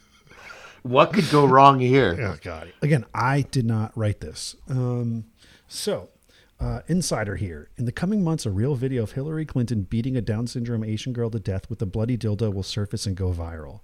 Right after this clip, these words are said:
Speaker 2: The establishment will counter this by releasing virtually real, extremely high-quality, A I generated Taylor Swift fart porn. This porn will be fake, but the Hillary Clinton clip will be real.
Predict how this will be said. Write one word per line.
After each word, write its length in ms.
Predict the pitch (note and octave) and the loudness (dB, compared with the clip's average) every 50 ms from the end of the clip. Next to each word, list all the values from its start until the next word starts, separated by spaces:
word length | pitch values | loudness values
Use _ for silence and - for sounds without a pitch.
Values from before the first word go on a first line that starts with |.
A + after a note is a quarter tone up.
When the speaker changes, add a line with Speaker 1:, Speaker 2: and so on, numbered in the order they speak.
| - - - - - - - - | -20 -20 -20 -20 -20 -20 -12 -4
Speaker 2:
The 80 | - B2+ | -2 -2
establishment 540 | A2+ - C3 A#2 A#2+ C3+ D3 - - D#3+ C#3 | -2 0 -2 -2 -2 -2 -4 -4 -6 -8 -8
will 80 | A#2+ | -8
counter 320 | - - - A2 A#2+ B2 B2 | -8 -6 -4 -2 -2 -2 -2
this 160 | A#2 A#2 - | -2 -4 -4
by 80 | - | -4
releasing 420 | G#2 G#2+ A2 A2 A2+ - - A#2+ G2 | -4 -2 -2 -2 -2 -2 -2 -4 -4
virtually 440 | F2+ G#2+ A2+ A2+ - - C#3 B2+ A2+ | -4 -4 -6 -6 -6 -6 -4 -4 -4
real, 420 | F#2 F2+ G2 G#2 A#2 B2 B2+ - | -4 -4 -2 -2 -2 -2 -4 -6
extremely 480 | A#2 - - - - B2 B2 C#3 C#3+ B2 | -8 -10 -12 -8 -6 -4 -4 -4 -4 -6
high-quality, 800 | - A#2 A2+ C3 - - - A#2 A#2 A2+ A2+ A2+ A2 A2 - - - | -6 -8 -10 -10 -10 -8 -8 -6 -4 -2 -2 -2 -2 -4 -6 -6 -4
A 160 | A#2 B2+ C3+ | -2 -2 0
I 100 | C3 C3 | 0 -2
generated 560 | B2 B2+ A#2 A2+ A2+ A2 G#2+ G#2 G#2 G2+ - | -2 -2 -4 -2 -2 -2 -2 -2 -4 -4 -6
Taylor 300 | - A#2 A#2 A#2+ B2+ A#2 | -8 -8 -6 -6 -6 -6
Swift 320 | - - A2 G#2+ - - - | -6 -4 -4 -4 -4 -6 -12
fart 340 | - - G2+ G2 - - | -10 -10 -10 -10 -10 -12
porn. 320 | - - F#2 E2+ E2 E2+ F#2 - - - - - - - | -10 -10 -8 -8 -8 -12 -16 -18 -20 -20 -20 -18 -10 -6
This 120 | C#3 A#2 | -6 -6
porn 240 | - - D3 D#3 D#3 | -4 -2 -2 -2 -2
will 100 | F3 E3+ | -2 -4
be 120 | D#3+ E3+ C#3 | -4 -6 -6
fake, 320 | - - A2+ A#2 - - | -4 -4 -4 -4 -4 -4
but 120 | B2 - | -6 -6
the 60 | - A2+ | -6 -4
Hillary 380 | - C#3 C3 C#3+ C3 B2 A#2 | -4 -4 -2 0 0 0 0
Clinton 340 | - C3+ C3+ A#2+ A2+ B2 A2+ | 2 0 0 0 0 -2 -4
clip 240 | - - B2+ A#2 - | -2 -2 -2 -4 -4
will 100 | G#2 G2+ | -6 -8
be 140 | G2+ F#2+ F2 | -8 -8 -8
real. 380 | F2 F2+ F#2 F2 D2 - - | -8 -8 -8 -8 -10 -10 -16